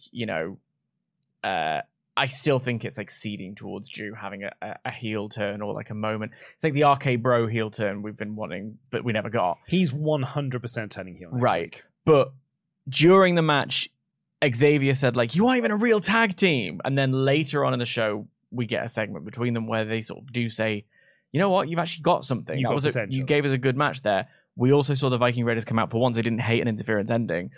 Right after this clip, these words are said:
Speaker 1: There was something for me in it where I was like, "Yeah, I kind of, I kind of see a tag team division forming." And then, yeah, later on we had other ones. And as we were saying in, in the, in the old chat, I, I, I s-, almost, I'm like,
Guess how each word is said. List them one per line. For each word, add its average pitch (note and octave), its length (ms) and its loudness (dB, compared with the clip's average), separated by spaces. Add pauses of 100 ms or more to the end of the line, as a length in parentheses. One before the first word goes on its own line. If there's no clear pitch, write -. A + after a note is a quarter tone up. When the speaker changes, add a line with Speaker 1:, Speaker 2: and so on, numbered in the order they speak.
(220)
Speaker 1:
There C#3+ 80 2
was C#3 140 4
something D3 300 -2
for F3+ 280 2
me G#2+ 320 -2
in C#3 140 0
it G#2+ 280 -6
where B2 220 2
I A#2 120 2
was A#2 160 -4
like, A#2+ 280 0 (420)
"Yeah, C4 280 0
I G#3+ 140 -4
kind C4 280 -2
of, C4 140 -6 (260)
I A3+ 120 -6
kind C4+ 320 -2
of B3 200 -8
see A3+ 300 -2
a G#3+ 60 6
tag G3+ 260 0
team F#3 240 -2
division D3 560 0 (500)
forming." D3+ 460 0
And B2 140 -2
then, B2+ 180 0
yeah, B2+ 240 2
later G#2+ 340 -6
on A#2+ 120 0
we B2 100 2
had C#3+ 140 4
other D3 180 4
ones. D2 300 -6
And - 100 -12
as B2 140 -10
we A2+ 100 -10
were A2 80 -8
saying A2+ 200 -2
in, A#2+ 140 -4
in A#2+ 200 -2
the, A#2+ 240 -2
in B2+ 60 -4
the C#3 80 0
old C#3+ 100 -2
chat, A2 260 0 (480)
I, E3+ 540 4
I, E3 140 4
I E3+ 80 4
s-, - 380 -6
almost, G3 540 4
I'm D#3+ 100 2
like, D3+ 280 2